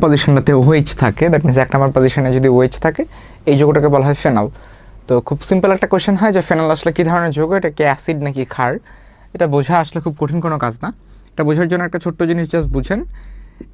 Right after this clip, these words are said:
এটা যদি ফেনলের স্ট্রাকচার হয়, তার মানে এখানে একটা ওএইচ যুক্ত থাকে and এই অক্সিজেনের lone pair ইলেকট্রন থাকে। So most of the time যেটা হয়, আমার এই lone pair ইলেকট্রনটা part of resonance হয়ে যায়।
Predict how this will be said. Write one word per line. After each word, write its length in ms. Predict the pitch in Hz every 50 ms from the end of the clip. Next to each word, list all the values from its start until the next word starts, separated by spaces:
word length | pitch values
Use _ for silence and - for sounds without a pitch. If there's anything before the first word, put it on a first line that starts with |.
| - 160
এটা 100 | 165 208 208
যদি 120 | 220 208 226 -
ফেনলের 340 | 208 196 190 190 190 190 185 -
স্ট্রাকচার 380 | - 180 143 - - 175 170 156 151
হয়, 120 | 220 269 349
তার 100 | - 170 147
মানে 100 | 147 147 151
এখানে 140 | 143 170 160 147
একটা 120 | - 160 - -
ওএইচ 240 | 143 147 147 151 143 - -
যুক্ত 160 | 151 147 - 160 151
থাকে 220 | 160 156 - - 269 370 - - - - - - - - - - - _ _ _ _ -
and 100 | 135 139 127 - 139
এই 60 | 151 135 147
অক্সিজেনের 400 | 147 - - 180 196 202 233 220 180
lone 160 | 156 151 147 147
pair 100 | 165 160 151 143
ইলেকট্রন 280 | 131 120 - 135 127 123 -
থাকে। 180 | 139 - - 113 - _ _ _ - - - - _ _ _ _ _
So 60 | - 143 135
most 160 | 143 151 147 -
of 40 | 202 196
the 60 | 214 202
time 140 | 214 214 208 190
যেটা 160 | 196 196 202 160 143
হয়, 180 | 135 117 120 147 - - _ - - - _ _ _ _ _ _ _ - 135
আমার 160 | 135 139 147 156
এই 60 | 165 156 131 - _ _ _ - 139 143
lone 160 | 151 170 170 170
pair 120 | 202 196 190
ইলেকট্রনটা 380 | 190 180 170 - 190 185 196 196 - -
part 160 | 160 156 156 165
of 60 | 156 - - 156
resonance 320 | 139 131 139 139 135 120 -
হয়ে 120 | 131 113 104
যায়। 100 | 110 113